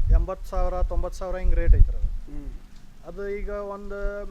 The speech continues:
Speaker 1: ಮೀಡಿಯಂ ಸೈಜ್ ಫಾರ್ಮರ್ಸಿಗೆ ಏನಾಕೈತ್ರಿ, ಒಂದು ಇಪ್ಪತ್ತು ಎಕರೆ, ಇಪ್ಪತ್ತೈದು ಎಕರೆ ಅಥವಾ ಹತ್ತು ಎಕರೆ ಇದ್ದವ್ರಿಗೆ ಏನಾಕೈತಿ, ಅದು ಭಾಳ ಕಾಸ್ಟ್ಲಿ ಆಕೈತ್ರಿ. ಈಗ ಒಂದು ಟ್ರ್ಯಾಕ್ಟರ್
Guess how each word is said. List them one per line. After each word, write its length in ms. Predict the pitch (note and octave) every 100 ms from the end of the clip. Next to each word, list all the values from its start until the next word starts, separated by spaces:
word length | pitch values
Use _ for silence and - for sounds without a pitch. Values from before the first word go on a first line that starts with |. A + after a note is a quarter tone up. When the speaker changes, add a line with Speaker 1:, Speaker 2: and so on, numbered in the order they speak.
| G3+
Speaker 1:
ಮೀಡಿಯಂ 280 | F#3+ G#3+
ಸೈಜ್ 320 | A3+ G#3+ G#3+ G#3
ಫಾರ್ಮರ್ಸಿಗೆ 720 | - F#3 F#3 G3+ - G3 F3+
ಏನಾಕೈತ್ರಿ, 540 | F#3 F3 - - F3+
ಒಂದು 360 | F3+ - C#3 B2+
ಇಪ್ಪತ್ತು 380 | - - D3+
ಎಕರೆ, 240 | - - -
ಇಪ್ಪತ್ತೈದು 420 | - F3 - -
ಎಕರೆ 220 | - G3+
ಅಥವಾ 340 | E3+ - - - - - - - - -
ಹತ್ತು 180 | F3 C3
ಎಕರೆ 240 | B2 F3+
ಇದ್ದವ್ರಿಗೆ 360 | E3 F3+ F3 E3+
ಏನಾಕೈತಿ, 460 | F3 - - -
ಅದು 420 | A3 G3+ F3+ F#3+
ಭಾಳ 220 | F#3+ F#3+ G#3+
ಕಾಸ್ಟ್ಲಿ 340 | G#3+ E3+ F3+
ಆಕೈತ್ರಿ. 560 | E3 - - - - - - -
ಈಗ 140 | - -
ಒಂದು 200 | - -
ಟ್ರ್ಯಾಕ್ಟರ್ 340 | - - -